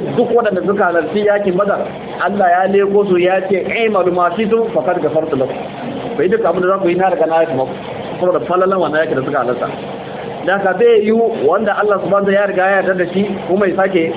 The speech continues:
batar da shi kuma. Dan haka magana mafi inganci shine wannan sahabin, wannan labari bai inganta kan shi ba gaskiya. Sahabi ne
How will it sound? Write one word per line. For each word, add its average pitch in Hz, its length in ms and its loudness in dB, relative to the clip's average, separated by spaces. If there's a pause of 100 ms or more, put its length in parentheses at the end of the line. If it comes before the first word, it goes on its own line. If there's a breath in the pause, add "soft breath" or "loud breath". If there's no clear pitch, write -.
batar 175 240 0
da 147 60 0
shi 135 140 -4
kuma. 123 180 -4 (720)
Dan 196 180 -2
haka 190 240 2
magana 185 260 0
mafi 196 240 0
inganci 185 560 0
shine 185 160 2 (140)
wannan 190 400 0
sahabin, 185 480 0 (320)
wannan 156 240 0
labari 170 320 2
bai 143 160 4
inganta 151 320 -2
kan 139 100 -2
shi - 80 -8
ba 120 140 0
gaskiya. 117 240 -4 (400)
Sahabi 165 420 0
ne 175 120 2